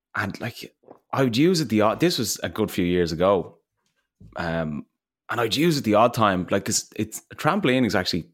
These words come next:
unbelievable for fitness and it's fun at the same time. But because I had it for so long,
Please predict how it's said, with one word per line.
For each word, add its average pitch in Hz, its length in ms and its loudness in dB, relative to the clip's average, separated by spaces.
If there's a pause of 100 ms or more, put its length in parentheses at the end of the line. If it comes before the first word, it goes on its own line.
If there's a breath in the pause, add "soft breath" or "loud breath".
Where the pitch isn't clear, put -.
(440)
unbelievable 101 600 2
for - 100 -10
fitness - 500 -2 (100)
and 92 260 0
it's - 160 -16
fun 98 300 2
at 82 60 -4
the 82 80 -6
same 87 180 -2
time. 80 160 -4 (800 loud breath)
But 98 280 2 (380)
because 127 480 4
I 139 80 6
had 113 380 4
it 117 100 0
for 104 160 -2
so 98 220 4
long, 92 540 4